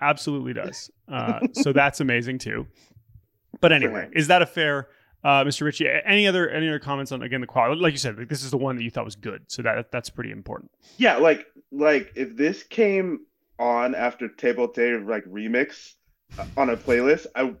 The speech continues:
Speaker 2: again, it's, as long as it's not inoffen-, like, offensively bad, it could sneak in.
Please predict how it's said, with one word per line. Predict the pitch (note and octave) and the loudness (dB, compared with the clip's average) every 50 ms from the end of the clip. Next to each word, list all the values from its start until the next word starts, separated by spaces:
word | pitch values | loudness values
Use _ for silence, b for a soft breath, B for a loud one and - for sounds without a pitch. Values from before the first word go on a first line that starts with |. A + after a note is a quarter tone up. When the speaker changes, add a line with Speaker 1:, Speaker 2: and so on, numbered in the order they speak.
| - - | -8 -6
Speaker 2:
again, | B2 C3 C3 E3+ F3+ C3+ - - - _ _ _ _ _ _ _ _ - | -4 2 4 4 4 4 2 -2 -16 _ _ _ _ _ _ _ _ -2
it's, | E3 F3+ F3+ - - - _ _ _ _ _ _ _ _ _ _ _ _ _ _ _ _ _ _ _ _ _ _ _ _ - | -2 -2 -2 -2 -10 -20 _ _ _ _ _ _ _ _ _ _ _ _ _ _ _ _ _ _ _ _ _ _ _ _ -4
as | D#3+ D#3+ - | -4 -4 -2
long | D3 D#3 E3 F3 F#3 F3+ | 0 2 2 2 0 -2
as | E3 | -4
it's | E3 D#3 | -6 -6
not | F3 E3 D#3+ - - | -2 -2 -2 -2 -2
inoffen-, | C3 D3+ D3+ D3 - D3 C#3 C#3+ D3 - - | -2 -2 -2 -2 -2 -2 -2 -2 -2 -4 -6
like, | C3 C3 A#2+ | -6 -4 -4
offensively | B2 - - C3 C3+ C3+ - C3+ A2+ C3 B2 | -6 -6 -4 -4 -4 -4 -6 -8 -6 -6 -6
bad, | A2+ A2 G#2 G#2+ A#2 B2+ C#3+ C3+ C3+ - | -4 -4 -2 0 0 0 0 -2 -4 -6
it | C3+ C3 | -6 -4
could | - B2+ - | -4 -6 -6
sneak | - - C3 B2 A2+ - A#2 | -6 -8 -8 -8 -6 -4 -6
in. | G#2+ F2+ F2 F2 | -6 -6 -6 -8